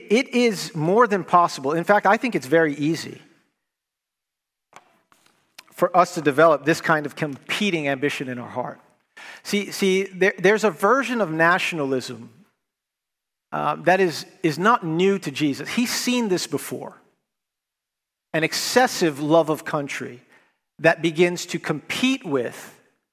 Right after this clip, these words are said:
the ambition to obey Jesus and the Great Commission.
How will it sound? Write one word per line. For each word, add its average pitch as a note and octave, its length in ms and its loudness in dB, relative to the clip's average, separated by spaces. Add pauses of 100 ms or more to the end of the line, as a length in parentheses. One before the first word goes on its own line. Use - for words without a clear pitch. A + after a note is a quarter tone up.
(1000)
the D#3+ 180 2
ambition C#3 760 0 (1400)
to D3 200 -4
obey E3 280 2
Jesus D#3+ 460 -2
and D3 180 -8
the C#3 60 -2
Great C3 240 -2
Commission. A#2+ 500 -12